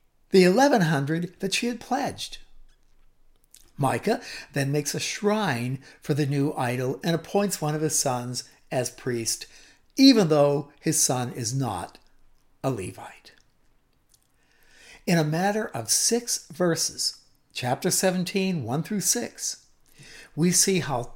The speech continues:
totally corrupt the Israelites have become. And get this,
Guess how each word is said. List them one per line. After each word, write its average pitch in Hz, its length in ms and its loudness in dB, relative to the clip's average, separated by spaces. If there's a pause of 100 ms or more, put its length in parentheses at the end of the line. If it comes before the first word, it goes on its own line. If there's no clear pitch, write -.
totally 226 680 2
corrupt 175 560 -4
the 143 120 0
Israelites 131 520 -2
have 107 100 -8
become. 147 400 -10 (1300)
And 190 140 0
get 262 220 -2
this, 262 420 -4